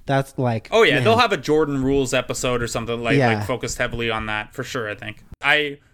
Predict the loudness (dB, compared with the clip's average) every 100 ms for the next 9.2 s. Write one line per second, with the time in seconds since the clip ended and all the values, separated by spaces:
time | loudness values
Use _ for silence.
0 | _ -2 0 2 2 2 -2 0 2 2
1 | 2 -2 -2 -4 -4 0 0 0 -4 -2
2 | 0 0 0 0 0 -6 -2 0 0 -2
3 | -12 -12 -6 2 4 4 0 -2 -2 0
4 | 0 0 -4 -2 -2 0 0 0 0 -2
5 | 0 2 2 2 0 0 0 -2 -4 -4
6 | -4 -2 0 2 2 4 4 4 2 -2
7 | -2 0 2 2 0 -4 -4 -2 -2 -4
8 | -2 0 0 -2 -6 0 4 6 6 4
9 | -2